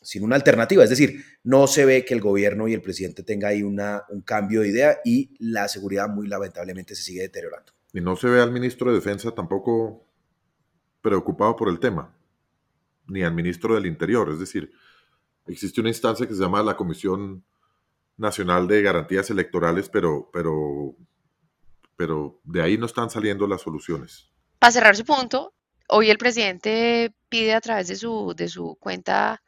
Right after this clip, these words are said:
Speaker 3: de X, antes Twitter, que se reúna rápidamente la mayor instancia y la más alta instancia de, que debe tomar decisiones sobre el tema electoral,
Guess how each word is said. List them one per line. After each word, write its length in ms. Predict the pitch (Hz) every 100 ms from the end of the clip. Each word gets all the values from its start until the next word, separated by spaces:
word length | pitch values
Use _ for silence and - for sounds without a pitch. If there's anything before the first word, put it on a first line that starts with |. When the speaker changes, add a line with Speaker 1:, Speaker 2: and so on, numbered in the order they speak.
| _
Speaker 3:
de 200 | - - -
X, 500 | 190 - 196 - - _
antes 300 | - 185 202
Twitter, 360 | - 196 - 190 _ _ _ _ - _ _ _ _ _
que 240 | - 208 - _
se 180 | - 202
reúna 560 | 196 196 233 247 233
rápidamente 920 | 226 220 220 220 202 180 - 202 214 _ _ _ _ _ _ _ -
la 220 | 202 190
mayor 320 | 185 180 180
instancia 500 | 196 - 240 220 208
y 40 | 185
la 80 |
más 160 | 165 165
alta 240 | 190 190
instancia 680 | 208 - 240 202 - 214 214 - - _ _
de, 800 | 175 185 170 160 156 156 151 -
que 100 | -
debe 280 | 180 160 160
tomar 360 | 208 202 156 165 _ _ _ _ _
decisiones 480 | - 214 196 180 170
sobre 140 | 208 208
el 120 | -
tema 420 | 170 170 180 196
electoral, 500 | 214 214 - 220 208